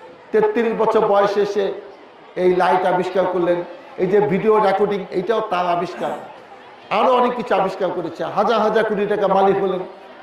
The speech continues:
সে একটা নতুন বাড়ি কিনেছে, সেই বাড়ি বদলি হবে,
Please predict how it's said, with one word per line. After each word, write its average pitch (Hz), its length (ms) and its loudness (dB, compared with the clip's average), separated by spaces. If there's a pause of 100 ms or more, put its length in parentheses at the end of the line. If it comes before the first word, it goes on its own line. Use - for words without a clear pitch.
(220)
সে 220 120 0
একটা 226 240 4
নতুন 233 400 2
বাড়ি 214 240 4
কিনেছে, 220 500 -4 (680)
সেই 262 500 4 (120)
বাড়ি 226 500 0 (460)
বদলি 233 300 4
হবে, 208 260 4